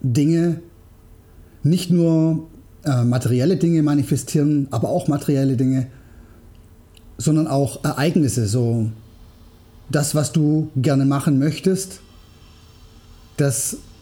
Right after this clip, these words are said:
das kommt dann zu dir. Das ist so, ähm, da, wo deine Energie hingeht, oder da, da, wo dein Fokus ist, da geht deine kom-, komplette Energie hin. Und deswegen kannst du Sachen in dein Leben ziehen.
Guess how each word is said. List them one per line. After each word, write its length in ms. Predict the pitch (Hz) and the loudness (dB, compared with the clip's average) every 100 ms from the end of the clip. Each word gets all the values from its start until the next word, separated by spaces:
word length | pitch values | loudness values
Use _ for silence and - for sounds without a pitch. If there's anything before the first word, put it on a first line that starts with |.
| - | -6
das 160 | 160 - | -4 0
kommt 160 | 196 | 2
dann 100 | 185 | 2
zu 120 | 135 143 | 2 2
dir. 200 | 180 147 | 4 2
Das 100 | 135 | 2
ist 140 | 151 | 2
so, 360 | 170 160 156 151 - - - | 2 2 2 -2 -14 -14 -2
ähm, 460 | 135 131 131 123 120 - - - - - - - - - - - - - | 0 2 2 0 -4 -18 -20 -20 -20 -20 -20 -20 -20 -20 -20 -20 -16 -2
da, 140 | 156 | 2
wo 60 | 202 | 2
deine 180 | 180 170 | 2 2
Energie 400 | 160 135 208 220 | 2 2 2 4
hingeht, 540 | 165 117 104 - - - - - - - - - - - - - - - | 4 2 0 -6 -14 -18 -20 -20 -20 -20 -20 -20 -20 -20 -20 -20 -20 -4
oder 140 | 139 | 0
da, 120 | 139 | 2
da, 180 | 131 156 | 2 2
wo 80 | 165 | 2
dein 140 | 156 | 0
Fokus 400 | 139 226 220 135 | 2 0 0 0
ist, 180 | 127 107 | 0 0
da 60 | 139 | 0
geht 180 | 139 147 | 0 0
deine 180 | 135 | 0
kom-, 160 | 127 139 | 0 -2
komplette 380 | - 143 143 117 | -2 -2 0 0
Energie 420 | 139 131 120 131 | 0 0 0 0
hin. 140 | 113 | 0
Und 100 | 107 | 0
deswegen 320 | 110 113 135 123 | 0 0 0 0
kannst 220 | 127 123 | 0 -2
du 40 | |
Sachen 260 | 117 123 135 | -2 0 0
in 60 | |
dein 120 | 120 113 | 0 0
Leben 260 | 113 117 | 0 -2
ziehen. 320 | 110 120 110 | -2 -2 -2